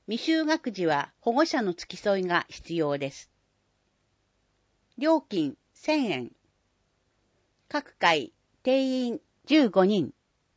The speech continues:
多い時は抽選。申し込み、七月二十九日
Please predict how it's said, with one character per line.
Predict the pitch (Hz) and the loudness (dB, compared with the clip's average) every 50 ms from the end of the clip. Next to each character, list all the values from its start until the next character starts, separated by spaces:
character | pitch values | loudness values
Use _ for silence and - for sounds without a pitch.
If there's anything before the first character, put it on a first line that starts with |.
| _ _ _ _ _ _ _ - | _ _ _ _ _ _ _ -2
多 | 240 269 285 311 | 2 2 2 2
い | 269 - | 2 -2
時 | 208 180 - - 156 147 | -6 -8 -4 -4 -2 -2
は | 135 117 - - _ - | -2 -4 -6 -8 _ -12
抽 | - - 170 165 156 | -8 -6 -4 -4 -4
選。 | - - 151 131 127 117 - _ _ _ _ _ _ _ _ _ _ _ _ _ _ _ _ _ _ _ _ _ _ _ _ _ _ _ _ _ - | -4 -6 -6 -6 -6 -8 -10 _ _ _ _ _ _ _ _ _ _ _ _ _ _ _ _ _ _ _ _ _ _ _ _ _ _ _ _ _ -4
申 | 240 262 277 269 | -2 -2 -2 -2
し | - - | -2 -2
込 | - 262 254 | -2 0 0
み、 | 247 240 233 208 - _ _ _ _ _ _ _ _ _ _ _ _ _ | 0 -2 -4 -8 -10 _ _ _ _ _ _ _ _ _ _ _ _ _
七 | _ - - 277 285 | _ -12 -6 -4 -2
月 | 294 302 285 - 294 | -2 -2 -2 -2 0
二 | 277 302 320 277 | 2 2 2 2
十 | 269 254 226 190 | 2 0 -2 -2
九 | - - 247 | -2 -4 -4
日 | 240 220 180 170 _ - - 139 139 - - | -2 -2 -2 -4 _ -8 -8 -8 -8 -8 -10